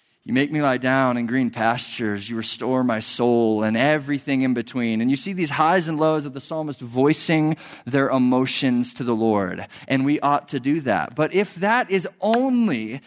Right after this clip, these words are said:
what our prayer life entails, I think we're missing it. Because,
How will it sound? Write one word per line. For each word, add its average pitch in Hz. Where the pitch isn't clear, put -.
what 160
our 175
prayer 185
life 165
entails, 151
I 139
think 151
we're 147
missing 135
it. -
Because, 160